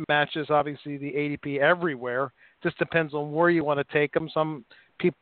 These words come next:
take him as early as number two. I think that was done in a labor draft. I think, uh, the guy from RotoWire did that. Um,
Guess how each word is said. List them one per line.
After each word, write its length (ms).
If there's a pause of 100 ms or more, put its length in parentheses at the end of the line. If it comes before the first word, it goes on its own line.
take 240
him 100
as 100
early 300
as 80
number 300 (120)
two. 300 (340)
I 120
think 180
that 100
was 120
done 220
in 60
a 60
labor 340
draft. 300
I 160
think, 200 (100)
uh, 180
the 100
guy 160
from 180
RotoWire 560
did 200
that. 240 (400)
Um, 480